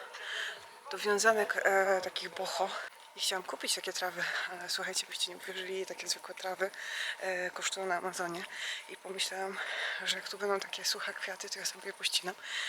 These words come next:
I faktycznie pójdę jutro i pościnam. No i właśnie dlatego ta trzecia po południu, żeby wyjechać, jest o tyle fajna, że można jeszcze dokończyć to, co się zaczęło albo nie dokończyło.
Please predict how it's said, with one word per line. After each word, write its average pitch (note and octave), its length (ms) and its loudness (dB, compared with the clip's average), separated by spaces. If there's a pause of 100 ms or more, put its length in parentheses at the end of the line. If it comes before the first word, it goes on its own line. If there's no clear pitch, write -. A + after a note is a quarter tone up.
(180)
I G3+ 80 -6
faktycznie G3+ 440 0
pójdę F#3+ 280 -6
jutro F#3 220 -2
i A3+ 200 -6 (840)
pościnam. F#3+ 480 6 (960)
No G#3 80 2
i G#3 40 4
właśnie G#3+ 300 2
dlatego G#3 480 2
ta G3+ 120 -4
trzecia G3+ 380 4
po G3+ 120 -6
południu, G3+ 400 -4
żeby F#3+ 160 -8
wyjechać, G3 540 -2
jest - 320 0 (280)
o - 80 -10
tyle G#3+ 180 0
fajna, G3 340 0 (480)
że G#3 100 -4
można G3+ 280 -4
jeszcze G3 240 6
dokończyć G3+ 440 0
to, F#3+ 140 -4
co G3 160 -2 (180)
się - 180 2
zaczęło G3+ 400 -2
albo F#3+ 180 -2
nie G3 120 0
dokończyło. F#3+ 520 -4